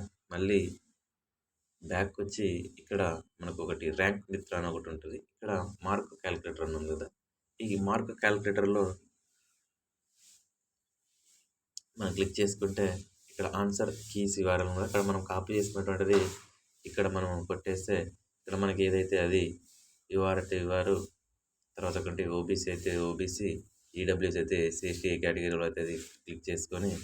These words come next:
మనం క్లిక్ చేసిన తర్వాత అర్జెంట్ ఇది నో అని పెట్టేసి పాస్‌వర్డ్ ఆప్షన్ అనేది అవసరం లేదు. ఇక్కడ సబ్మిట్ అని కొట్టంగానే మనకు కింద స్కోర్ వచ్చేస్తుంది. ఈ కిందలో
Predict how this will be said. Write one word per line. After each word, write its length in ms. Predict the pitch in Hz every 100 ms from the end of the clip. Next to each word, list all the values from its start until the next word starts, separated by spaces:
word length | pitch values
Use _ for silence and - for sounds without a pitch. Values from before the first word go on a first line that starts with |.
| - _ _ _ 92
మనం 160 | 95
క్లిక్ 260 | 92 90 90
చేసిన 180 | 95 98
తర్వాత 180 | 87 95
అర్జెంట్ 340 | 87 85 90 87
ఇది 180 | 87 85
నో 100 | 87
అని 120 | 87
పెట్టేసి 380 | 82 85 82 95
పాస్‌వర్డ్ 380 | - 80 - 82
ఆప్షన్ 280 | 78 76 82
అనేది 180 | 85 101
అవసరం 300 | 82 - 80
లేదు. 200 | 80 - - _ _ _
ఇక్కడ 200 | 113 104
సబ్మిట్ 360 | 101 98 110
అని 120 | 107 104
కొట్టంగానే 560 | 98 98 95 95 95 90 - _ _ _ _ _ _ _ _ _ - - _ -
మనకు 320 | 95 95 101 90 87 - _ - _ _ _ _ _ _ _ - _ _
కింద 260 | - 101 101 90
స్కోర్ 340 | 90 - 98 92
వచ్చేస్తుంది. 640 | 85 87 82 - 85 92 - - - - _ _ _ _ _ _ _ _ _ _ _ _ _ _ _ _ _ _ _ _ _ -
ఈ 60 | 92
కిందలో 500 | 104 101 110 110